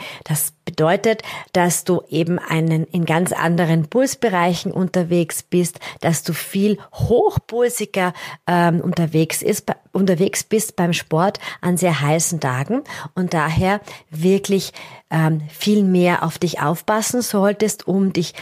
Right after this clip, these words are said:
nicht zu überfordern und deine Gesundheit zu gefährden.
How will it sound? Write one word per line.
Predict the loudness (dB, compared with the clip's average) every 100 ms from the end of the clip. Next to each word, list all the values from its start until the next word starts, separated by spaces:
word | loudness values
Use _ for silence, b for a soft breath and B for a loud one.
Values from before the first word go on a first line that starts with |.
| B -2
nicht | 2 2 2 -6 B -6
zu | -2
überfordern | 0 2 0 0 0 2 2 2 2
und | 0 2
deine | 2 2 0
Gesundheit | -2 -8 -2 0 0 0 2 2 2 B B -2
zu | 0
gefährden. | 0 -2 2 4 4 0 -4